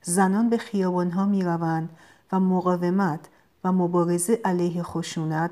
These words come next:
و تجاوز را در شکل رقص، شعر، تئاتر و موسیقی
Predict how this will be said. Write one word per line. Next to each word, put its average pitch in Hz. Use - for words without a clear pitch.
و 165
تجاوز 170
را 156
در 165
شکل 196
رقص، 185
شعر، 180
تئاتر 170
و 214
موسیقی 175